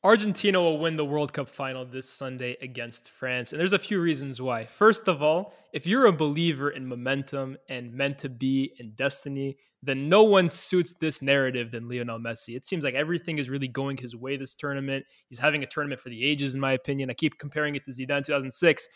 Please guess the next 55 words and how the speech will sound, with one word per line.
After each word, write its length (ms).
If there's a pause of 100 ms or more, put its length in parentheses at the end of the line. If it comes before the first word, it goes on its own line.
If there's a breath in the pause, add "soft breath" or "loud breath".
(260 soft breath)
and 80
Zidane 280
only 200
lost 260
that 120
World 180
Cup 160
final 320
out 160
of 160 (240 soft breath)
pure 220
frustration 680
and 80
emotion 320
of 60
that 100
headbutt. 340
I 60
think 180
if 80 (100)
anyone 460
is 140
not 180
going 140
to 80
do 160
that, 240
it's 100
Messi. 460 (280)
Another 220
thing 120
about 120
Argentina, 500
though, 180
is 200 (680)
people 300
have 100
talked 220
about 140
that 160
Saudi 240
Arabia 340
game, 240
but 100
that 140
probably 240
was 100
the 80
best 300
thing 120
to 80
happen 300
to 120
them 160
because 240